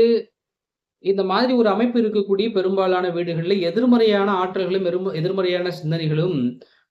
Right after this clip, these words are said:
பெரிய ஏமாற்றங்களும் நிறைய நடக்குது.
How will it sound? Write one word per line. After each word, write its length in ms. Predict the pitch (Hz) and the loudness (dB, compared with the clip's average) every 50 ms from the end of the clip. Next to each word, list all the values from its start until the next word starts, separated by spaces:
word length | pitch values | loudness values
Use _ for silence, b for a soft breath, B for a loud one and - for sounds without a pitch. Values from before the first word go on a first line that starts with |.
| _ - | _ -6
பெரிய 260 | 165 165 202 208 226 269 254 202 160 165 | -2 0 0 0 0 0 0 0 0 0
ஏமாற்றங்களும் 800 | 175 202 233 247 269 269 254 233 220 208 190 165 170 190 202 202 170 139 123 120 - 127 | 0 2 2 2 2 0 0 0 0 -2 -2 -2 0 0 0 0 0 -2 -4 -4 -6 -6
நிறைய 320 | 143 151 156 165 170 180 | -6 -4 -4 -2 -2 -2
நடக்குது. 480 | 180 160 151 147 139 143 139 127 127 | -2 -2 -2 -4 -2 -4 -2 -2 -2